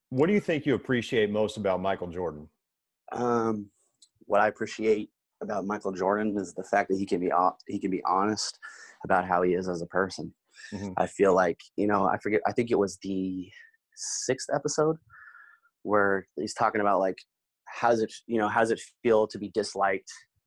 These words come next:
Speaker 2: you know, as a player, whatnot. And he's just like, like, "I play this game to win. Like, that's the only way, that's the only way for me to play is to win. There's no other way." And he's like, "If you don't like that, then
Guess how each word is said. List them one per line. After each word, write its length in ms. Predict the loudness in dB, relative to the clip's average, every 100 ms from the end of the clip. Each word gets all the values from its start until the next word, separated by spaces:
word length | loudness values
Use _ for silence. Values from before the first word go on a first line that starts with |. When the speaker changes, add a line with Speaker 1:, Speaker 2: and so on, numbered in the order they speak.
| _ _ _
Speaker 2:
you 80 | -4
know, 100 | -4
as 120 | -4
a 40 |
player, 280 | -4 0 0
whatnot. 300 | 0 -4 -8
And 100 | -8
he's 160 | -8 -8
just 200 | -10 -4
like, 200 | -4 -4 -8 _ _ _ _ _
like, 120 | -6 -2
"I 80 | -4
play 240 | 2 2
this 140 | 2 0
game 180 | -4 -4
to 80 | -4
win. 420 | -6 -4 -4 -4
Like, 140 | -6
that's 160 | -8 -8
the 100 | -2
only 200 | 2 4
way, 180 | 4 2
that's 120 | -2 -2
the 80 |
only 140 | -2 0
way 240 | 0 0
for 100 | -2
me 140 | -6 -8
to 80 | -4
play 160 | 0 0
is 100 | 0
to 100 | -10
win. 260 | -10 -12 -14
There's 140 | -14
no 80 | -10 -8
other 140 | -8
way." 280 | 0 0 0 -6 _ _ _
And 80 | -10
he's 120 | -6
like, 120 | -4
"If 80 | 0
you 60 | 2
don't 160 | 4
like 240 | 4 2 2
that, 220 | -2 -2 -8
then 240 | -12 -12